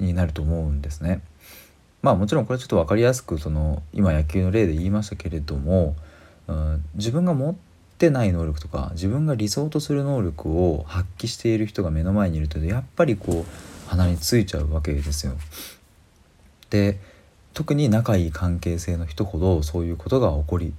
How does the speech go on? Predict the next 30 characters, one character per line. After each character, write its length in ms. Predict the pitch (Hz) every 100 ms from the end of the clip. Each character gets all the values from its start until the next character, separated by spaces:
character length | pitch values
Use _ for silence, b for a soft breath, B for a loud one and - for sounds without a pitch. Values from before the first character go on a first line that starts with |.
| -
う 80 |
る 100 | 82 73
と 180 | 76 76 B B B _
い 60 | 98
う 80 | 90
こ 100 | 85
と 80 | 78
で、 260 | 78 76 76 b b b b b _ -
ま 160 | 101 87
あ、 60 | 73 - _ _ _ _ _ -
ち 100 | 151
ょ 20 |
っ 20 |
と 100 | 156
こ 100 | -
う 40 | 78
イ 40 |
ラ 140 | 85 117
ッ 40 |
と 120 | 101
し 80 | 90
ち 40 |
ゃ 20 | 85
っ 20 |
た 80 | 85
時 200 | 85 71
に、 440 | 87 104 85 73 - -
う 80 | 85
ん 120 | 78
と、 460 | 78 80 78 78